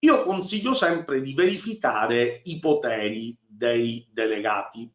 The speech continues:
Perché? Perché ci sono varie sentenze, soprattutto di merito, che dicono che, eh, la presenza di una delega innominata, di una delega priva di riferimenti al caso concreto,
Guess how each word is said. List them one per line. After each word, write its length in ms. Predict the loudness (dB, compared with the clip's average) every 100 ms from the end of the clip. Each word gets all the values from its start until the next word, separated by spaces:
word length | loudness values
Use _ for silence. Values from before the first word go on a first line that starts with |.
| _
Perché? 560 | -4 -4 0 2 2 -2 -14 _ _
Perché 720 | -16 -6 2 2 2 -2 _ _
ci 200 | -16 -6
sono 280 | -2 0
varie 400 | 2 4 4 0 -4
sentenze, 1040 | -10 -8 -4 0 0 0 -6 -2 0 0
soprattutto 720 | -4 -10 -14 -10 -10 -8 -6
di 140 | -6 -2
merito, 760 | -2 -2 -6 -2 0 0 -4 -16 _
che 140 | -2
dicono 720 | 0 -2 -2 -4 -4 -6 -12 _
che, 500 | 2 2 0 -6 _
eh, 280 | -14 -12 -8
la 440 | 0 4 6 4 -2 -14 _
presenza 1120 | -2 -2 2 2 2 -4 -10 -8 -6 -6 -6 -12
di 100 | -12
una 220 | -2 -2
delega 800 | 2 2 2 0 2 2 2 0 -8
innominata, 960 | -10 -4 -2 0 0 0 0 -2 -10 -14
di 140 | -8
una 180 | -4 0
delega 540 | 2 0 0 -2 -4 _ _ _ _ _ _ _
priva 360 | -4 -2 2 2
di 80 | 2
riferimenti 580 | -2 -2 0 -2 -2 -2
al 200 | -4 0
caso 280 | 0 0 2
concreto, 800 | 2 2 0 0 2 0 -4